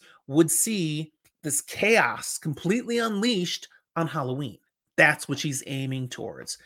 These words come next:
"Harry, we need your help to stop her." Huh.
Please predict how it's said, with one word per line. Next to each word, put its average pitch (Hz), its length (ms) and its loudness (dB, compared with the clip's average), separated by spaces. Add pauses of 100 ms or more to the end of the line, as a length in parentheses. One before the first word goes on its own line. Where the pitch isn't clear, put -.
(120)
"Harry, 135 280 2
we 151 260 0
need 147 320 0
your 123 180 0
help - 640 0 (360)
to - 120 -12
stop - 500 -10
her." - 440 -16
Huh. - 80 -10